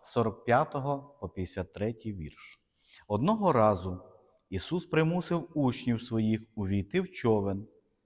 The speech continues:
і переправитись раніше за нього на той бік до Вівсаїди,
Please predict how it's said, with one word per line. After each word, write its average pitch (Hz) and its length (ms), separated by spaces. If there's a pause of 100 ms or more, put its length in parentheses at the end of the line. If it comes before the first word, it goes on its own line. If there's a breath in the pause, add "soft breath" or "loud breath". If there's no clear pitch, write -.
(180)
і 151 120
переправитись 147 960
раніше 151 420
за 131 160
нього 151 320
на 139 120
той 143 220
бік 143 360
до 139 140
Вівсаїди, 120 840